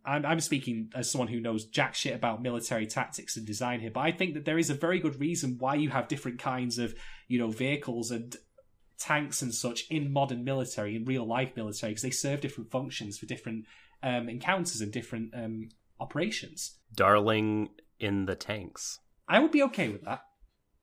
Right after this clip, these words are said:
Speaker 1: I would entirely be all right with that.
Speaker 2: Look, you don't, everyone knows you don't use the same tactics on the big bad that you use on the minions. Come on. It's never gonna work. Never gonna work in a million years.
Speaker 1: No.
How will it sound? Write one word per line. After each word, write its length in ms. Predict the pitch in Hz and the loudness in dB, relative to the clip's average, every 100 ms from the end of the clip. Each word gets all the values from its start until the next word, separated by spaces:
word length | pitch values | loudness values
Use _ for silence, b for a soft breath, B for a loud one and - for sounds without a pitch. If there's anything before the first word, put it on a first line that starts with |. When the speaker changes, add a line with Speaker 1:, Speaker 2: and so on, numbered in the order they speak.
| _ _ | _ _
Speaker 1:
I 120 | 135 160 | 0 2
would 140 | 185 | 2
entirely 440 | 190 196 196 190 | 0 2 4 4
be 120 | 180 156 | 4 6
all 140 | 143 | 6
right 160 | 117 107 | 6 2
with 100 | 98 | -4
that. 200 | 90 - _ _ | -8 -10 _ _
Speaker 2:
Look, 120 | 135 | 4
you 120 | 139 135 | 8 8
don't, 240 | 156 - - 117 | 8 6 -2 4
everyone 460 | 165 180 196 135 123 | 6 8 10 10 10
knows 300 | 120 110 101 | 8 6 6
you 80 | |
don't 180 | 107 110 | 6 6
use 200 | 110 107 | 4 0
the 100 | 98 | 0
same 260 | - 107 95 | 2 4 2
tactics 540 | - 104 - 104 - | 2 2 2 -2 0
on 100 | 101 | 0
the 80 | 87 | 0
big 300 | - 101 90 | 0 0 0
bad 380 | 90 87 101 98 | 0 2 2 2
that 120 | 92 | -2
you 100 | 95 | -2
use 300 | 90 95 90 | -2 -2 -2
on 140 | 90 | -2
the 40 | 87 | -4
minions. 640 | 82 101 131 143 - - - - | -4 -2 0 0 -2 -10 -14 -2
Come 160 | 151 | 4
on. 280 | 143 90 78 - - | 4 4 -2 -14 -18
It's 100 | - | 2
never 240 | 151 151 123 | 8 10 10
gonna 160 | 101 | 8
work. 320 | 90 85 - - | 4 0 -2 -8
Never 760 | 127 143 147 147 135 139 135 - - | 0 6 10 10 10 6 6 -6 0
gonna 180 | 120 | 2
work 220 | 110 101 101 | 4 2 0
in 80 | |
a 60 | 95 | -2
million 300 | 92 92 87 | 0 -2 -2
years. 340 | 82 82 - - _ - | -6 -10 -14 -14 _ -6
Speaker 1:
No. 260 | 139 151 | 0 0